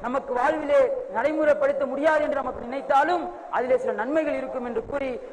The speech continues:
நிறைவு செய்கிறேன். வாக்குறுதவான் அல்ஹம்துலில்லாஹி ரப்பில் ஆலமீன். அஸ்ஸலாமு அலைக்கும் வரஹ்மத்துல்லாஹி வபரகாத்துஹு.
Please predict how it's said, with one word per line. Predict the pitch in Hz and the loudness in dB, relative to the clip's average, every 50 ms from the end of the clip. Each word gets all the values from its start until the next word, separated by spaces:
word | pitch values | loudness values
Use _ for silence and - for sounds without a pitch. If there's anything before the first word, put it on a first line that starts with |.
| - | -6
நிறைவு | - 220 254 285 277 | -4 -2 -2 -2 -2
செய்கிறேன். | - 240 247 214 233 226 226 226 | 0 0 0 2 4 2 4 4
வாக்குறுதவான் | 220 220 220 220 240 226 220 226 220 220 214 | 4 2 2 2 0 0 0 0 0 0 0
அல்ஹம்துலில்லாஹி | 208 208 208 220 214 226 214 214 202 202 | -2 -2 -4 -4 -4 -2 0 0 0 0
ரப்பில் | 208 202 190 202 | 0 0 0 0
ஆலமீன். | 202 196 202 196 196 | 0 0 0 -4 -6
அஸ்ஸலாமு | - 202 190 180 175 | -4 -4 -4 -2 -4
அலைக்கும் | 170 - 175 165 160 165 | -6 -6 -8 -8 -6 -4
வரஹ்மத்துல்லாஹி | 160 156 | -4 -4
வபரகாத்துஹு. | 156 160 - 160 151 - - - - - - | -4 -6 -8 -10 -10 -10 -12 -16 -16 -16 -16